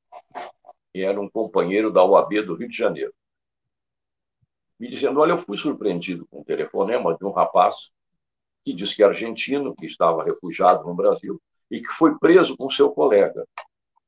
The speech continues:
e que está na Polícia Federal aqui no Rio. E que eles, eh, foram presos, interrogados por argentinos, e que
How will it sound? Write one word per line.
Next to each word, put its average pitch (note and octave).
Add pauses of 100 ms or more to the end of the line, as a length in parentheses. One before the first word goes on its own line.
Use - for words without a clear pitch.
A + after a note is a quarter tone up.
(440)
e G2
que -
está C#3
na D3
Polícia B2
Federal G#2
aqui A2
no A#2
Rio. F2+ (1000)
E C3
que F3 (260)
eles, D3+ (240)
eh, E2 (2500)
foram G#2+
presos, F3+
interrogados A2+
por C#3
argentinos, F#2+ (1700)
e B2
que C#3